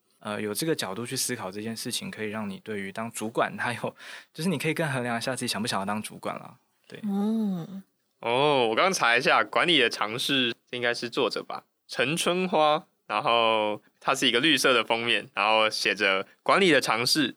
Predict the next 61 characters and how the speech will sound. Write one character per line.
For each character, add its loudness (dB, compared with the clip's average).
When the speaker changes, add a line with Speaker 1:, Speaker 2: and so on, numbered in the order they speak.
Speaker 3:
让 2
管 4
理 4
发 4
挥 6
绩 0
效 6
的 4
八 4
个 4
基 2
本 2
概 4
念”。 0
Speaker 2:
哦。 -2
Speaker 3:
好， 2
有 4
兴 0
趣 2
的 4
听 0
众 4
可 0
以 4
再 4
去 -2
找 0
来 0
看 -2
看。 -2
Speaker 2:
我 -6
们 2
应 4
该 6
把 6
发-， -
Speaker 3:
我 6
应 -
该， 6
我 6
应 6
该 6
会 4
买。 0
Speaker 2:
<laughs> -4
我 -2
们 4
应 4
该 6
把 4
发 2
票 2
寄 0
到 4
那 2
个 0
出 2
版 0
社。 0
<laughs> 0
来， 2